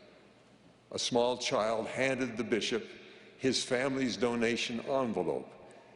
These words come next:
as he entered the chapel before the sacrament meeting. I knew the family and the boy. The family had just learned of someone in the ward in need.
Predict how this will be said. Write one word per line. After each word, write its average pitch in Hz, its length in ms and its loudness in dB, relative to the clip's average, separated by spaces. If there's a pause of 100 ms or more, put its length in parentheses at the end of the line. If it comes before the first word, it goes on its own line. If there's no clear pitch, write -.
(100)
as 117 200 2
he 110 140 -2
entered 117 260 2
the 104 80 -6
chapel 92 480 0
before 107 360 0
the 107 100 -4
sacrament 104 540 -2
meeting. 80 320 -6 (1300)
I 95 140 -2
knew 101 160 2
the 92 100 0
family 71 520 -4 (300)
and 98 140 -6
the 95 80 -6
boy. 123 460 -6 (800)
The 113 80 -8
family 143 400 2
had 117 220 0
just 135 300 0
learned 131 320 2
of 107 100 -2
someone 127 460 0
in 127 200 -2
the 110 100 2
ward 107 600 0
in 101 200 0
need. 78 420 -2